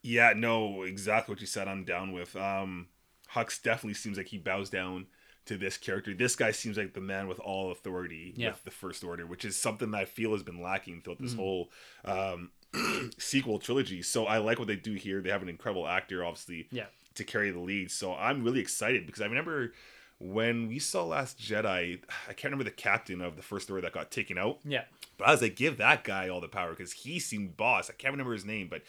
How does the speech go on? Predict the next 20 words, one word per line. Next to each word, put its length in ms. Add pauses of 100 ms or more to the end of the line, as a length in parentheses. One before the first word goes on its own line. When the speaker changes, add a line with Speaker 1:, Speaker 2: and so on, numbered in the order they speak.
(260)
Speaker 1:
he 180
got 160
taken 200
out 120
on 60
the 60
ship, 320
and 100
he 100
was 160
incredible 640
for, 160
like, 180
the 80
two 260
seconds 300
he 80
was 100
on 160
screen. 320